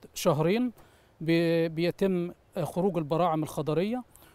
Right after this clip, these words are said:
وبعد كده أبدأ أخرجها في الم-، في المنشر،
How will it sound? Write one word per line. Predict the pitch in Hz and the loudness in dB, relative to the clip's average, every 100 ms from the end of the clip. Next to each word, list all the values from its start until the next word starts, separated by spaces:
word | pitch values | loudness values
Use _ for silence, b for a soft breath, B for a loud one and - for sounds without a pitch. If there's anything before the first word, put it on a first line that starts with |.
| - | -2
وبعد | 165 180 160 | 4 4 4
كده | 175 175 196 | 0 0 0
أبدأ | 180 151 185 | -2 -4 -8
أخرجها | - 147 170 - 185 208 - | -4 -4 -4 -2 -2 -2 -4
في | - | -6
الم-، | 165 160 185 190 | -2 0 -2 -2
في | 175 | -6
المنشر، | 160 156 190 - 220 | -4 0 -2 0 -2